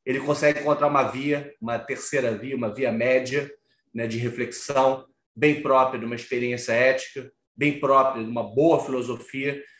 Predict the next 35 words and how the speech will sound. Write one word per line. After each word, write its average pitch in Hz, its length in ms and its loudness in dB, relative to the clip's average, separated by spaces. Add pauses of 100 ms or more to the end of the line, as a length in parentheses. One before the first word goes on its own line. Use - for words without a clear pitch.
(280)
de 143 100 -6
construir 151 460 0
um 156 200 2
caminho 147 360 2
que 151 80 -4
eu 143 60 4
acho 135 180 -2
que 147 60 -6
é 135 40 -6
importante - 680 -8 (260)
pra 131 140 4
se 143 120 -2
tentar 127 360 0
lidar 120 520 0 (320)
com 135 80 2
a 131 60 8
difícil 175 720 -2
questão 135 500 -2
da 127 60 -6
segurança 123 480 -4 (120)
pública, 127 420 -6
da 107 100 -6
violência, 107 580 -6
da 104 100 -20
criminalidade, 107 840 -4 (440)
da 120 60 -4
questão 117 260 -8
da 104 120 -2
pena 143 600 -2
e, 143 80 -6
sobretudo, 147 440 2
o - 20 -2
exercício 131 320 -6
da 135 80 0
liberdade, 98 640 -6